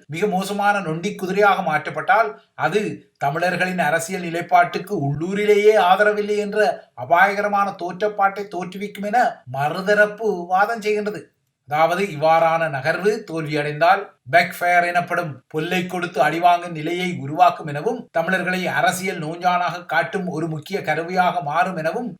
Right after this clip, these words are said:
எதிர்லாவணிகளும் வருகின்றன. ஈழத்தமிழர்கள் தங்களின் அரசியல் நிலைப்பாட்டை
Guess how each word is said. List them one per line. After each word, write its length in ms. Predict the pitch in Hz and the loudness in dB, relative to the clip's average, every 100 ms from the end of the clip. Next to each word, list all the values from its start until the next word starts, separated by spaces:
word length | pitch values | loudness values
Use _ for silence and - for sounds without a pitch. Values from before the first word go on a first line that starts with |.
| 123 | -10
எதிர்லாவணிகளும் 920 | 147 180 196 190 185 190 185 190 196 | -6 -4 2 4 4 2 -4 -4 0
வருகின்றன. 480 | 214 214 208 196 170 - _ - | 2 2 0 -4 -6 -10 _ -10
ஈழத்தமிழர்கள் 720 | 156 165 - 160 160 151 170 160 - | -2 -2 0 -2 0 -2 -4 -6 -4
தங்களின் 480 | 143 160 165 160 151 | -2 0 0 0 -2
அரசியல் 460 | 135 156 - 175 | -2 -2 -4 -8
நிலைப்பாட்டை 560 | 151 139 143 165 160 185 | -6 -6 0 2 2 0